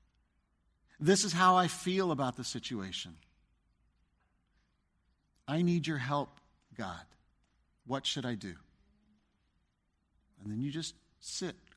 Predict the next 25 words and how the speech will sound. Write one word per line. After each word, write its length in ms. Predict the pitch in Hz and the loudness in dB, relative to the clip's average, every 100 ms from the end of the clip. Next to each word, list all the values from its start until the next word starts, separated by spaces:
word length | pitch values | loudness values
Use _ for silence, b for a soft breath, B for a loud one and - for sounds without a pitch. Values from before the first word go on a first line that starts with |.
| _ | _
quietly. 520 | - 139 131 - 87 - _ _ | -6 -4 -6 -12 -20 -20 _ _
That's 220 | 117 113 | -10 -8
a 60 | 165 | -8
part 260 | - 160 165 | -4 -2 -2
of 140 | 165 | -6
prayer. 320 | 165 180 - - _ _ _ b b b - | -12 -12 -12 -20 _ _ _ b b b -2
And 200 | 147 160 | -2 2
as 240 | 170 156 | 4 4
you're 100 | 170 | 4
sitting 460 | - - 190 202 190 | 2 4 4 4 0
quietly, 520 | - 170 185 160 151 | 4 4 4 0 -2
you're 160 | 143 | 0
sorting 440 | 131 - 165 175 156 | 0 -2 0 0 -2
through, 320 | 151 160 139 B B B | -2 -2 -2 B B B
what 200 | 131 151 | 2 4
are 80 | 196 | 4
the 320 | 180 165 151 - - | 4 2 0 -6 -4
action 380 | - 156 160 175 | 2 2 2 -2
steps 360 | 156 170 156 - | 0 0 0 -2
that 100 | 143 | -2
are 80 | 131 | 0
driven 340 | 135 147 151 | 0 0 0
by 240 | 139 135 | 2 2
my 220 | 135 135 131 | 2 0 -2
fear 640 | - - 156 143 131 113 | -6 -6 -2 0 -2 -4